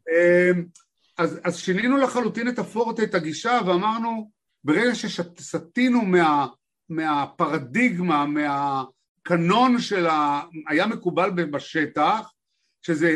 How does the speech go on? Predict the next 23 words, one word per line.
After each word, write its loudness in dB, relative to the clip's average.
אחד -2
מול 2
אחד, -6
ומצאנו -2
שניים -2
מול -2
אחד, -6
נכון -8
ששניים -4
קרוב -2
לאחד, -2
אבל -2
זה 0
לא 0
אחד. -2
אז -4
אמרנו, 2
עכשיו -6
אנחנו -6
משנים -2
את -6
הגישה, 0
ואנחנו 2